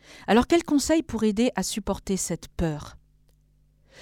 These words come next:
Nous pouvons d'abord poser des actes d'espérance dans ce que le Christ nous a promis.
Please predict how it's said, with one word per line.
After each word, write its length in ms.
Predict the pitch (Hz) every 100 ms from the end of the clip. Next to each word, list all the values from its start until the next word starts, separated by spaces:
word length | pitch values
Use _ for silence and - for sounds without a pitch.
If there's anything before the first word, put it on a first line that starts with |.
| - -
Nous 140 | 220
pouvons 260 | 226 294 415
d'abord 320 | 285 202 214
poser 300 | - 226 262
des 200 | 247 196
actes 220 | 233 -
d'espérance 800 | 196 214 - 240 175 175 269 - - _ _ -
dans 160 | 220
ce 80 | 294
que 80 | 269
le 140 | 196
Christ 420 | - 254 294 - -
nous 240 | 175 180
a 100 | 220 285 -
promis. 420 | - 226 175 151